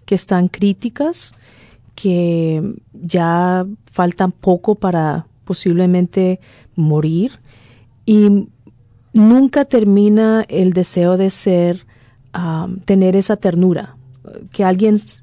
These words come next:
demuestre su amor, que sean afectuosos con ellos, que les den un abrazo, que, am, personas que están en el ventilador, que básicamente no pueden respirar por sí mismos.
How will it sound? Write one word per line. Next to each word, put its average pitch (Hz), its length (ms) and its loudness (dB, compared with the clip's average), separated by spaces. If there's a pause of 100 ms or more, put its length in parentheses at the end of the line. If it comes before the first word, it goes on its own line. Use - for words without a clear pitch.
(100)
demuestre 185 680 -2
su 196 160 -2
amor, 165 420 -2
que - 160 -6
sean 185 600 0 (200)
afectuosos 196 720 -2
con 175 220 0
ellos, 165 360 -4
que - 120 -2
les 175 160 0
den 185 140 0
un 190 160 2
abrazo, 185 680 -4
que, 165 340 -4 (460)
am, 160 420 -2 (840)
personas 220 500 -2
que 277 60 -2
están 196 260 0
en 208 120 2
el 214 120 2
ventilador, 175 880 -2 (100)
que - 460 -8
básicamente 185 1200 -2
no 175 200 0
pueden 190 280 -2
respirar 165 440 -4
por - 160 -8
sí - 180 -4
mismos. 185 560 0